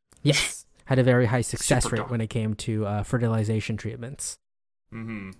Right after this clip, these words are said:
Speaker 2: At which point they're like, "Oh, all right. Um, well,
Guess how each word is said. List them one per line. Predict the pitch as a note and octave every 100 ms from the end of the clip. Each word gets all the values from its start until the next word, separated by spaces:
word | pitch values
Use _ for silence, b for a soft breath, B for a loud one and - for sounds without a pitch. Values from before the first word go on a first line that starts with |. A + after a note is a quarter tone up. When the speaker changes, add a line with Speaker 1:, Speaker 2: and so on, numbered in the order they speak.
| A2+
Speaker 2:
At |
which | A#2+ A#2+
point | A#2+ A2+
they're | A2
like, | G#2+ -
"Oh, | E3+ C#3 G#2 - -
all | D3+
right. | C#3 C3+ - B2
Um, | A#2+ A#2+ A#2 A#2+ A#2+ A#2+ -
well, | C#3 F3 F3+ -